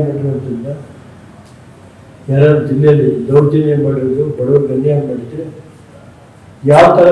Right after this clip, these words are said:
ಬೇಕಾದ್ರೂ ತನಿಖೆ ನಡೆಸ್ಕೊಳ್ಳೋದು. ಕೆಲವು ಬ್ಲ್ಯಾಕ್ ಮೇಲ್ ಮಾಡಕ್ ಹೋಗ್ತಾರೆ, ಕೆಲವು ರಾಜಕಾರಣಿಗಳು ಬ್ಲ್ಯಾಕ್ ಮೇಲ್‌ಗೆ ಅವರೇ ಕೆಲವರು ಈ ಜಿಲ್ಲೆಯಲ್ಲಿ ಈ ಬ್ಲ್ಯಾಕ್ ಮೇಲ್ ಜೊತೆ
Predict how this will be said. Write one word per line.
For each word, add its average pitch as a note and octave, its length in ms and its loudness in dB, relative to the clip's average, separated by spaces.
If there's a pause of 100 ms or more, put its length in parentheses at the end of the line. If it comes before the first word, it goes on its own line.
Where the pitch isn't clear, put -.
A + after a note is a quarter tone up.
ಬೇಕಾದ್ರೂ F3 340 0
ತನಿಖೆ C#3+ 360 0
ನಡೆಸ್ಕೊಳ್ಳೋದು. A2 540 -8 (1900)
ಕೆಲವು F#3 220 6 (120)
ಬ್ಲ್ಯಾಕ್ - 320 6
ಮೇಲ್ F3+ 220 4
ಮಾಡಕ್ D3+ 280 2
ಹೋಗ್ತಾರೆ, C#3+ 340 -2 (800)
ಕೆಲವು F3+ 280 6
ರಾಜಕಾರಣಿಗಳು F3 760 4 (760)
ಬ್ಲ್ಯಾಕ್ D#3+ 320 2
ಮೇಲ್‌ಗೆ E3 360 2 (1040)
ಅವರೇ D3+ 240 6 (100)
ಕೆಲವರು C3+ 260 2 (120)
ಈ A2+ 80 -2 (140)
ಜಿಲ್ಲೆಯಲ್ಲಿ C#3 340 0 (1800)
ಈ C#3+ 40 2 (100)
ಬ್ಲ್ಯಾಕ್ D3+ 260 4 (160)
ಮೇಲ್ D#3 140 4 (100)
ಜೊತೆ D3 160 0